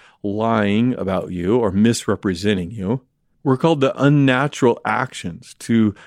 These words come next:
be kind to people who are being hateful toward us, and unnatural prayers.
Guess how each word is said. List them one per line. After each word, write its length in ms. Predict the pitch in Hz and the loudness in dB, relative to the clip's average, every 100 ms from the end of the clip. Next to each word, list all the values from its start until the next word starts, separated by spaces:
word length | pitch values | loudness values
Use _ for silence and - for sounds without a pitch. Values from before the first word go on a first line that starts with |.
| - 117 | -8 0
be 160 | 123 | 0
kind 600 | 117 - 139 143 113 95 | 0 -2 0 2 2 0
to 60 | 95 | -2
people 400 | - 131 117 101 | 0 0 0 -4
who 220 | - 120 | 0 2
are 260 | 110 107 - _ _ - | 4 2 0 _ _ 0
being 240 | 117 107 | 4 4
hateful 460 | 90 131 143 - 104 | 2 -2 -2 -2 -4
toward 320 | - 110 98 | 0 2 4
us, 420 | 107 90 - - _ _ _ _ _ _ - | 2 0 -8 -20 _ _ _ _ _ _ 0
and 260 | 147 160 | 2 2
unnatural 800 | - 147 160 160 160 156 180 165 | 2 2 4 2 0 0 0 0
prayers. 680 | - 180 196 110 82 113 | 2 2 4 2 -4 -16